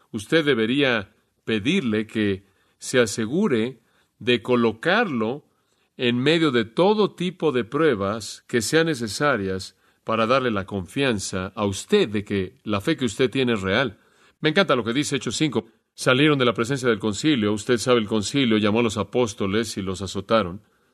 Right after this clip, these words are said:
Eso es lo que el Sanedrín hizo. Y les ordenó que ya no hablaran más en el nombre de Jesús. ¿Sabe cuál fue su reacción? Salieron de la presencia del concilio regocijándose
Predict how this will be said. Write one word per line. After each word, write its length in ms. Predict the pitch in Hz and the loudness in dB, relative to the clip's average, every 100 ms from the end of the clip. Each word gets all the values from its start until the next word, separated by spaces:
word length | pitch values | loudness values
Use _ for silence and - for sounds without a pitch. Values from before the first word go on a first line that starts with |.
| _ _ | _ _
Eso 180 | 117 123 | -4 -2
es 60 | |
lo 100 | 110 | -2
que 80 | 104 | -4
el 60 | 98 | -6
Sanedrín 560 | 110 98 95 120 107 | -2 -2 0 0 0
hizo. 400 | 123 98 92 92 _ _ _ _ | 0 -2 -8 -10 _ _ _ _
Y 140 | - 123 | -6 -2
les 160 | 123 | -2
ordenó 400 | 127 123 139 165 | -2 -2 0 -2
que 160 | - 131 | -2 0
ya 160 | 139 165 | 2 2
no 80 | |
hablaran 380 | 170 143 165 147 | 2 2 0 0
más 260 | 135 180 - | 0 -2 0
en 80 | 117 | -2
el 80 | |
nombre 200 | 123 139 | -2 -2
de 60 | 117 | -2
Jesús. 380 | 101 127 147 - _ _ _ | -2 -4 -4 -8 _ _ _
¿Sabe 400 | - 151 156 160 | -2 0 2 0
cuál 180 | - 156 | 2 0
fue 120 | 143 | 0
su 120 | 147 139 | -4 -2
reacción? 440 | 127 107 175 185 _ _ _ _ | -2 0 -2 -4 _ _ _ _
Salieron 580 | - 139 135 160 202 226 | -2 2 4 4 4 4
de 80 | 156 | 2
la 100 | - | 2
presencia 340 | 127 160 151 | -2 -2 0
del 120 | 143 | 0
concilio 600 | 135 120 147 180 202 185 - _ - - | 0 -2 0 2 2 0 -6 _ -20 -2
regocijándose 1600 | 139 170 156 160 - 165 - 240 302 254 147 123 - 151 190 | 2 4 4 2 2 0 2 4 4 2 0 0 2 2 2